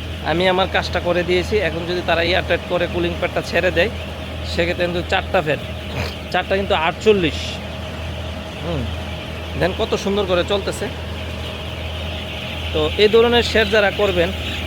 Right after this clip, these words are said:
সকলকে বলবো, আহ, আসলে এই, এই সিস্টেম ছাড়া আসলে মুরগি লালন পালন করে আপনারা কিন্তু বড় ধরনের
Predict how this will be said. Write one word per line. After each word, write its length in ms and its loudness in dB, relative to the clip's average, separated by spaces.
সকলকে 360 2
বলবো, 540 4
আহ, 520 2
আসলে 300 0
এই, 400 4
এই 200 4
সিস্টেম 400 2
ছাড়া 360 2
আসলে 240 2
মুরগি 280 4
লালন 320 6
পালন 320 4
করে 300 6
আপনারা 300 2
কিন্তু 360 0
বড় 220 6
ধরনের 320 4